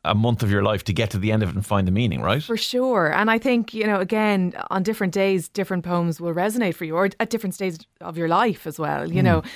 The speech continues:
Speaker 2: Um, I think there's something in these poems for everyone. Like, I've had amazing feedback after the first anthology, um,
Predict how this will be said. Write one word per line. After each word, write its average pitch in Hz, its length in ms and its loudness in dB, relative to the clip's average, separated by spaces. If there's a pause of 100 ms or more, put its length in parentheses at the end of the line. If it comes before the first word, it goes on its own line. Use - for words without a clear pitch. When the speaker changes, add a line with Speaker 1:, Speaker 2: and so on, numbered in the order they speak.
(200)
Speaker 2:
Um, 185 200 2
I 220 140 4
think 226 200 -2
there's 233 180 0
something 208 520 0
in 190 420 -2
these 170 380 -8
poems 160 440 -4
for 185 140 -4
everyone. 180 460 0
Like, 180 160 -10
I've 185 120 -4
had 208 280 2
amazing 208 480 0
feedback 170 380 -4
after 196 200 -2
the 180 60 -12
first 202 280 -8
anthology, 160 520 -6 (360)
um, 170 340 0